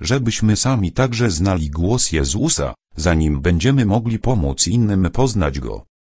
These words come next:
Potrzebujemy rozeznania danego przez Boga, by rozróżnić między podstępnym głosem szatana a głosem Jezusa.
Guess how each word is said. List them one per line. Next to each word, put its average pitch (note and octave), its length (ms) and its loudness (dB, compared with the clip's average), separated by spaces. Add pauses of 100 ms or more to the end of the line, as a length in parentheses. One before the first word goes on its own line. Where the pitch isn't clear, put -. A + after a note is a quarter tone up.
(140)
Potrzebujemy G2+ 680 2
rozeznania C#2+ 680 0
danego F#2+ 480 0
przez - 380 -4
Boga, D#2 440 -2 (200)
by G2 220 2
rozróżnić F2 840 -2
między E2 360 4
podstępnym G#2+ 720 0
głosem D2+ 540 -2
szatana C#2 540 -2
a C#2+ 100 -6
głosem F2 540 0
Jezusa. A2 600 0